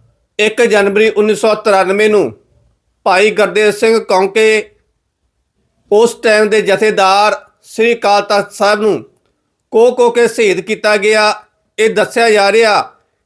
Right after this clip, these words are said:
ਕਿ ਪ੍ਰਕਾਸ਼ ਸਿੰਘ ਬਾਦਲ ਦੀ ਮਿਲੀ, ਮਿਲੀ ਭੁਗਤ ਦੇ ਨਾਲ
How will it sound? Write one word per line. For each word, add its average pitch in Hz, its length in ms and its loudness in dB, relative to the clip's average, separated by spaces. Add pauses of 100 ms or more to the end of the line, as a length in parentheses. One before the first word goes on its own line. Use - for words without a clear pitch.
(160)
ਕਿ 226 120 0
ਪ੍ਰਕਾਸ਼ 202 600 -2
ਸਿੰਘ 233 280 -2
ਬਾਦਲ 185 380 0
ਦੀ 220 160 -2
ਮਿਲੀ, 202 480 -2 (220)
ਮਿਲੀ 220 300 -2
ਭੁਗਤ - 340 -4
ਦੇ 214 140 2
ਨਾਲ 190 340 0